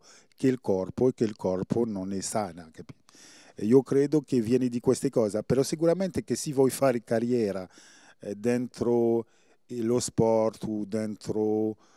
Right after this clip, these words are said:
un'altra cosa, bisogna passare molto tempo a farlo. È molto difficile avere una carriera di alto livello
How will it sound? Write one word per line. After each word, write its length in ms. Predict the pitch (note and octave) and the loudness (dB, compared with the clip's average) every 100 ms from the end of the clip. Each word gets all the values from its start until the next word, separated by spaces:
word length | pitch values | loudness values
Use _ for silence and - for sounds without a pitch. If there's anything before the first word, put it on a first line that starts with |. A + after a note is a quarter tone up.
| _ - | _ -10
un'altra 480 | A#2+ E3 D3+ A2+ G2+ | -2 0 0 -4 -4
cosa, 240 | G2 F#2 | -4 -2
bisogna 280 | G2 G#2+ B2+ | -2 0 0
passare 440 | B2 - B2+ C3 - _ - _ _ | 0 -2 -2 -4 -6 _ -20 _ _
molto 440 | - A2 D#3 D3+ B2+ | -12 0 0 0 -4
tempo 340 | B2 G2 F2 | -4 -4 -4
a 60 | E2+ | -6
farlo. 600 | - F2+ E2 E2 - - _ _ _ _ _ _ | -6 -8 -10 -18 -20 -20 _ _ _ _ _ _
È 100 | A#2 | -2
molto 280 | B2 D#3 C3+ | 2 2 0
difficile 720 | A#2 D3+ E3 C3+ - A2 G#2+ | -4 -4 -4 -2 -2 -2 -2
avere 240 | G2+ A2 | -2 -2
una 200 | A2 G2+ | -2 -4
carriera 580 | F#2 A2 G2+ A#2 A2+ G#2 | -4 -4 -2 0 0 -2
di 180 | F#2 G#2+ | -4 -4
alto 240 | G#2+ F#2+ | -4 -2
livello 560 | A2+ A#2 A#2 A#2 A2 G2+ | -4 0 2 2 2 0